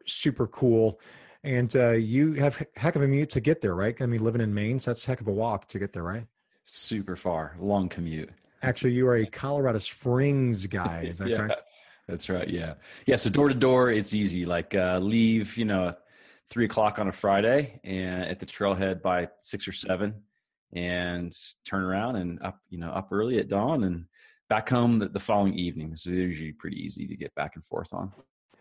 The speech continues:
Speaker 1: That's awesome. That's
Speaker 2: Yeah.
Speaker 1: absolutely awesome. So why don't you give us a brief background on your kind of this life reboot that you have, Aaron, from corporate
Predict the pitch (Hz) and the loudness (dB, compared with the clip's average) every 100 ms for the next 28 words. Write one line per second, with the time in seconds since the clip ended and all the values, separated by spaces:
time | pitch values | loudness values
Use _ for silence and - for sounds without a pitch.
0 | - 139 123 113 104 92 - _ 143 135 | -6 -2 0 0 -2 -8 -12 _ -2 -2
1 | - 120 113 113 101 92 - 85 _ _ | -2 -4 -4 -4 -4 -4 -6 -10 _ _
2 | - _ - - - 190 180 175 170 302 | -20 _ -8 -2 6 8 6 4 -2 0
3 | 330 320 254 - 143 - 147 180 196 151 | 0 2 2 2 0 2 2 2 2 2
4 | 135 - 139 120 117 127 131 135 135 123 | 2 2 0 2 0 -2 0 2 4 4
5 | 117 117 156 123 - 110 107 135 139 120 | 4 2 -2 -2 -2 0 2 2 2 0
6 | 117 127 135 117 107 110 - 143 139 127 | 0 2 2 0 0 -2 -8 -2 -2 0
7 | 113 139 131 135 117 113 120 110 135 131 | 0 0 -2 -2 -2 -2 -4 0 2 4
8 | 135 127 | 2 0